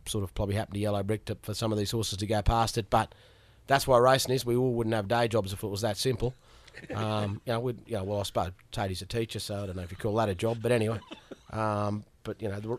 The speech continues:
the rest of us workers. Um, but, yeah, no, I thought he good. And for a bit of a roughie, um, I don't mind Roman Oris. He races well here. Um, again, you know, you probably don't think these sorts of horses can be winning Weetwoods, but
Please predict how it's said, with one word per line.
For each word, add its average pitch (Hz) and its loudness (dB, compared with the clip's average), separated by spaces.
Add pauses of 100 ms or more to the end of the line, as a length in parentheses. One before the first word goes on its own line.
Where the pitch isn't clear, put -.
the 117 0
rest 123 2
of 104 -4
us 95 -4
workers. 127 0 (140)
Um, 107 -8 (280)
but, 180 8
yeah, 185 12
no, 147 10
I 151 10
thought 143 4
he 131 4
good. 147 8 (180)
And 180 6
for 247 12
a 233 10
bit 190 10
of 151 8
a 147 8
roughie, 180 6
um, 143 4
I 160 8
don't 135 6
mind 123 4
Roman 127 4
Oris. 143 4
He 127 -2
races 117 2
well 117 4
here. 131 4 (680)
Um, 113 2
again, 135 6
you 110 0
know, 113 0
you 104 0
probably 98 6
don't 98 0
think 101 -4
these 98 0
sorts - -4
of 107 0
horses 95 -2
can 104 -4
be 101 0
winning 110 2
Weetwoods, 113 2
but 104 0